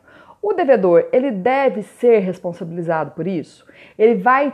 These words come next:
ter que pagar os prejuízos que o credor sofreu? Ele vai ter que pagar perdas e danos? Como é que fica essa história toda? É assim ou não é?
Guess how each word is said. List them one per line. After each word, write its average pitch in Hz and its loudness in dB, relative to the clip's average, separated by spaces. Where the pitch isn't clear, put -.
ter 220 0
que 220 -20
pagar 190 2
os 190 -6
prejuízos 185 -4
que - -18
o 180 -12
credor 180 -4
sofreu? 185 -2
Ele 185 -2
vai 220 2
ter 220 -4
que 220 -20
pagar 185 -2
perdas 170 -6
e 151 -10
danos? 156 2
Como 262 -10
é - -8
que - -20
fica 190 -10
essa 185 -14
história 160 -4
toda? 131 -10
É 240 2
assim 226 -4
ou 302 -4
não 185 -4
é? 131 -12